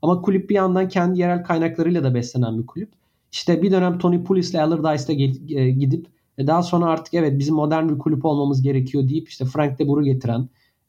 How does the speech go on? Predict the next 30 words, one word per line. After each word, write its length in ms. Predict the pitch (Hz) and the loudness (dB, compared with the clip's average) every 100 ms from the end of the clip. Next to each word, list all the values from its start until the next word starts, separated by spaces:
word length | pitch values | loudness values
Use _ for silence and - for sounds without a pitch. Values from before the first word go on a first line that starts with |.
| 131 | 0
daha 160 | 156 | 0
sonra 300 | 175 185 175 | 2 2 2
dört 200 | 160 175 | 2 0
maçta 200 | 180 170 | 0 -2
sıfır 260 | - 175 180 | -4 -4 -4
çekince 460 | 170 165 175 151 156 | 0 -2 0 0 0
bir 80 | 180 | 0
anda 200 | 165 156 | 2 0
yön 220 | 156 156 | 0 0
değiştirip 340 | 147 135 139 | -2 -4 -6
tekrar 260 | 160 160 156 | -6 -2 0
Roy 140 | 147 | 0
Hodgson'a 360 | 147 147 - 123 | 0 -4 -6 -4
dönen, 240 | 113 107 | -4 -8
işte 160 | 127 135 | -10 -10
senelerce 500 | 131 147 156 156 151 | -2 0 2 0 0
Roy 160 | 151 | 0
Hodgson'a 400 | 151 151 - 139 | 0 -2 -4 0
devam 280 | 127 120 120 | 2 0 -2
eden, 240 | 120 117 - _ _ _ | -6 -12 -16 _ _ _
şimdi 140 | 170 170 | -4 0
tekrar 320 | 196 208 190 | 0 0 0
Patrick 380 | 175 175 165 165 | -2 -2 -2 2
Vieira 200 | 160 156 | 2 2
ile 180 | 147 | 2
biraz 260 | 156 180 156 | 2 0 0
modernleşmeye 840 | 151 135 135 131 131 - 123 117 | 0 2 2 2 0 -2 -2 -2
tırnak 280 | - 131 123 | -2 0 0
içinde 240 | - 113 | -4 -8
çalışan 500 | 104 110 113 180 226 | -8 -10 -8 -6 -6